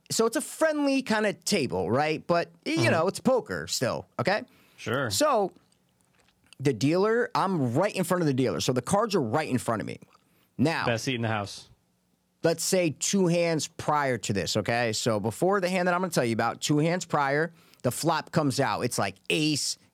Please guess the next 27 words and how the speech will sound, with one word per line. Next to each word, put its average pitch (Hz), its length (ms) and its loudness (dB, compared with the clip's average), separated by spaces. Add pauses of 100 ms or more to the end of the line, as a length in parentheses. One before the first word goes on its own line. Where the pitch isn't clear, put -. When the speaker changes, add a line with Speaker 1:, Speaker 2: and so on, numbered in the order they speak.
Speaker 1:
king, 139 480 2 (260)
jack, 131 520 -2
right, 131 240 2
with, 117 100 -2
like, 110 160 -2
two 175 200 0
diamonds. 110 680 -2 (400)
So 135 460 2 (480)
I 127 140 0
go, 123 320 2
"Oof," - 260 -8 (100)
you 113 120 2
know, 113 180 0
like, 110 160 0
I 120 80 0
make 127 180 0
a 127 40 2
little 123 180 0
thing 196 260 2
and 104 420 -2 (120)
done. 113 300 0
I'm, 113 220 -2
that, 113 220 -4
that's 117 200 -2
it, 131 220 0
right? 113 180 -2 (440)
Pl-, - 140 -2